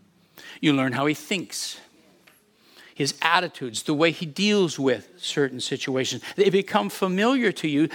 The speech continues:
So when you hear something, you hear a word, you can say, "Uh, no, the God I know doesn't talk like that." If, if someone were to call up and pretend to be my wife on the telephone, you know, "Hi, this is Mary."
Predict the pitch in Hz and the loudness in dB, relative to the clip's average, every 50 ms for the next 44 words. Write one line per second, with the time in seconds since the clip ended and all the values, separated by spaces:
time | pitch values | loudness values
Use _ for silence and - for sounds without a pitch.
0 | - - - - - 220 208 220 247 240 233 233 233 214 - - 226 254 285 311 | -8 -4 0 4 4 4 6 4 2 2 4 2 2 0 2 2 2 4 4 4
1 | 277 - - - 180 147 - - 143 147 165 185 175 175 220 247 269 269 240 180 | 2 2 2 0 0 -2 -2 -4 -2 -2 -2 -2 0 2 2 4 4 2 4 4
2 | 170 160 165 165 170 180 175 - 185 160 - - 190 180 175 - - - - - | 4 4 4 2 0 -2 0 0 -2 0 2 2 2 2 0 -4 -12 -14 -16 -16
3 | - - - - - _ _ _ 339 302 285 285 254 247 240 240 226 226 233 233 | -18 -20 -20 -20 -20 _ _ _ -10 -8 -6 -4 -2 -2 0 2 2 2 2 2
4 | 233 233 233 240 240 240 240 233 226 226 214 202 196 190 185 180 175 175 170 165 | 2 2 2 2 4 4 4 6 6 6 6 6 6 6 6 6 6 6 6 6
5 | 160 165 170 170 185 175 190 196 190 190 202 220 233 220 196 190 185 185 180 175 | 4 4 2 2 2 2 2 0 0 0 0 0 0 0 0 0 0 0 0 -2
6 | 175 190 190 190 - - - - _ - - - - - - - - - 110 104 | -2 -2 -4 -4 -4 -6 -8 -12 _ -6 -2 0 0 0 -2 -4 -8 -8 -8 -6
7 | 104 98 95 95 - - - - _ _ _ _ _ - - _ _ _ _ _ | -8 -10 -10 -12 -12 -14 -14 -18 _ _ _ _ _ -20 -20 _ _ _ _ _
8 | _ _ _ _ _ _ _ _ _ _ _ _ _ _ _ _ _ _ _ _ | _ _ _ _ _ _ _ _ _ _ _ _ _ _ _ _ _ _ _ _
9 | _ _ - - - - - - _ - - _ _ - 190 185 - - - - | _ _ -20 -20 -20 -20 -20 -20 _ -20 -20 _ _ 2 2 2 2 -4 -8 0
10 | - 175 175 175 - - 226 240 254 247 240 220 202 196 185 175 - - 202 190 | 2 2 2 2 2 2 4 4 4 4 4 4 4 4 2 2 0 4 4 6
11 | 180 175 180 170 160 156 160 - 160 143 139 - 147 139 - 180 170 165 156 147 | 6 6 6 6 6 6 4 2 -2 -4 -4 -4 -6 -4 0 0 0 0 0 0
12 | 139 143 127 135 131 139 147 180 202 190 156 - - 139 131 127 120 180 190 - | 0 0 0 0 -2 0 2 2 2 2 2 -2 -8 -10 -10 -8 -6 -4 -4 -4
13 | 160 - - 104 95 - - _ _ _ _ _ _ _ _ _ _ _ _ _ | -4 -4 -8 -12 -14 -16 -20 _ _ _ _ _ _ _ _ _ _ _ _ _
14 | _ - - _ _ - - _ _ _ - 160 135 113 131 190 226 233 214 214 | _ -20 -20 _ _ -20 -20 _ _ _ -10 -8 -2 4 6 6 6 6 6 4
15 | 196 175 170 135 131 123 127 147 151 139 135 127 | 2 2 -2 -6 -6 -4 0 0 2 2 0 0